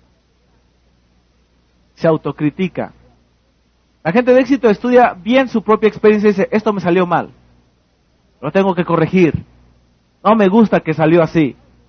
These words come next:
Tiene que ser mejor". Nadie tiene que venir a decirle, "Hey, lo hiciste mal". El fracasado hace las cosas mal, pero quiere que lo alaben diciendo que lo hizo bien. Inmediatamente tiene una sed de reconocimiento brutal. ¿No?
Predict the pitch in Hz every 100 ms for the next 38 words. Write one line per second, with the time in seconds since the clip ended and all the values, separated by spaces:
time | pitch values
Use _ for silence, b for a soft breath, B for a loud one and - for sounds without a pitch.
0 | _ _ - 226 214 180 202 185 165 180
1 | 147 - _ _ _ - 277 247 240 214
2 | 196 196 170 175 208 202 254 214 185 220
3 | 214 190 196 240 - _ _ _ _ _
4 | b - 196 226 220 220 269 285 269 247
5 | - 262 269 247 254 285 320 b b 185
6 | 190 233 247 233 208 208 226 214 196 214
7 | 214 202 185 196 185 185 156 147 170 196
8 | 240 254 247 190 175 247 262 254 247 240
9 | 226 202 202 208 226 214 165 214 156 -
10 | _ _ _ _ _ _ _ _ _ _
11 | _ _ _ _ _ _ _ _ _ _
12 | _ _ _ _ _ _ _ _ _ _
13 | _ _ _ _ _ _ _ _ _ _
14 | - 170 233